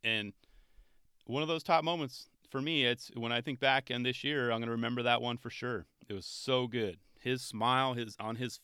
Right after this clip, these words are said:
face. And I know it's only the beginning now. Now he's, you know, I don't know if that was his first time skating. He's caught the bug for sure. That mom's gonna be, you know, mega ramp <laughs> next up, right? We're, let's do it. That mom's gonna be busy. And that's,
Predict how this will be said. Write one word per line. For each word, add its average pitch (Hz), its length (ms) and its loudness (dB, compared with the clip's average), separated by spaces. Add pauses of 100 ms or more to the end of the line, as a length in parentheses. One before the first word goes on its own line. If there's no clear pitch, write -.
face. 113 420 -6 (880)
And 147 160 6
I 151 80 10
know 190 200 8
it's 143 120 2
only 156 160 6
the 113 80 2
beginning 110 400 4
now. 101 420 6
Now 135 220 4
he's, 131 280 -2
you 131 100 0
know, 110 100 4
I 113 140 10
don't 147 80 4
know 135 80 2
if 120 60 -2
that 127 100 6
was 117 160 4
his 107 140 -6
first 113 280 -6
time 110 340 -2
skating. 131 580 -2 (960)
He's 120 220 -4
caught 127 240 4
the 92 80 -12
bug 110 420 4
for 98 120 -10
sure. 117 420 -2 (840)
That 127 160 2
mom's 139 240 2
gonna 143 140 -2
be, 110 60 2
you 104 180 -2
know, 95 200 2
mega 131 320 4
ramp 117 300 4 (140)
<laughs> 101 120 -14
next 123 320 2
up, 147 220 10
right? 127 260 10
We're, 139 120 2
let's 123 180 2
do 160 240 4
it. 151 160 4 (640)
That 120 160 6
mom's 123 240 4
gonna 104 120 -4
be 92 80 -4
busy. 87 440 -4
And 104 100 -4
that's, 120 240 -2